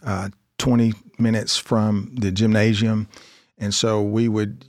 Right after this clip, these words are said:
use that commute time to pray, uh, for those kids and for empowerment and enablement for the,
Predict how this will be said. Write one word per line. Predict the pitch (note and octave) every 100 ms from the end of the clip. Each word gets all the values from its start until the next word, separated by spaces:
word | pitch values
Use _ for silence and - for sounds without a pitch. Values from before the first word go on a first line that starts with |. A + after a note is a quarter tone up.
| C3
use | A2+ G#2+
that | G#2+ -
commute | - A#2+ A#2+ -
time | G2+ G2 F#2+
to | - -
pray, | - A2+ A2+ G#2+ G#2+ A2 -
uh, | G2+ F2
for | F#2+
those | G2 F#2
kids | - A#2+ A2+ G#2+
and | G2
for | - F#2+ -
empowerment | G2 G#2+ G#2 G#2+ G#2 G#2
and | G#2 G2+
enablement | G#2 G#2+ A2 G#2+ F#2+
for | - G#2
the, | F#2+